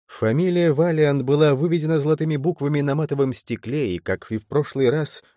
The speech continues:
Джекобу, входя, пришлось втянуть голову в плечи. Зато в приёмной даже нормальный человек мог распрямиться в полный рост.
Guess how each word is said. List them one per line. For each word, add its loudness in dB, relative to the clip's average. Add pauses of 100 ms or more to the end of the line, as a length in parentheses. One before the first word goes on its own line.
Джекобу, 0
входя, -2
пришлось -4
втянуть -4
голову -4
в -12
плечи. -18 (480)
Зато 0
в -6
приёмной 2
даже 0
нормальный -2
человек -4
мог -2
распрямиться -6
в -12
полный -6
рост. -18